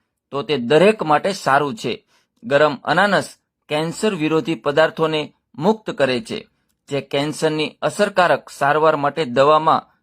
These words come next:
નવીનતમ પ્રગતિ છે. અનાનસના ગરમ ફળમાં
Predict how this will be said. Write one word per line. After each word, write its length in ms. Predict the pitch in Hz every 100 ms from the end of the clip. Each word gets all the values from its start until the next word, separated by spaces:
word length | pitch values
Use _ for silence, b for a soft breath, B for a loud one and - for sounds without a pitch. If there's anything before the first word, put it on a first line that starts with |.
| _ _
નવીનતમ 680 | 143 156 175 208 190 202 220
પ્રગતિ 540 | - 147 160 156 131
છે. 340 | - 110 - _ _ _ _ _
અનાનસના 600 | 143 147 147 143 139 139
ગરમ 340 | 123 147 196
ફળમાં 500 | 196 226 180 165 -